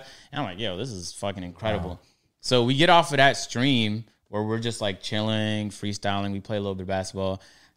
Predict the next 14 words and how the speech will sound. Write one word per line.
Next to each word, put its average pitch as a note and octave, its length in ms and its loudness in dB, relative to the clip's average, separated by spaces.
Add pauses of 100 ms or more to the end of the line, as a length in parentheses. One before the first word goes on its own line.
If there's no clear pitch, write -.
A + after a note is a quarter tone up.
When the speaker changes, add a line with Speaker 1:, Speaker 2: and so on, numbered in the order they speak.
(140)
Speaker 1:
Davis A2 400 0
lost G2+ 260 0
to F2+ 60 -6
Aiden. F#2+ 500 -4
Kai G2 260 0
lost F#2+ 260 -2
to C2+ 60 -10
Aiden. F2+ 340 -8
Duke F#2+ 180 -12
won, F2 300 -12
obviously. F2+ 560 -12 (540)
Um, E2+ 520 -4 (380)
and A2+ 180 4
then, A2 480 2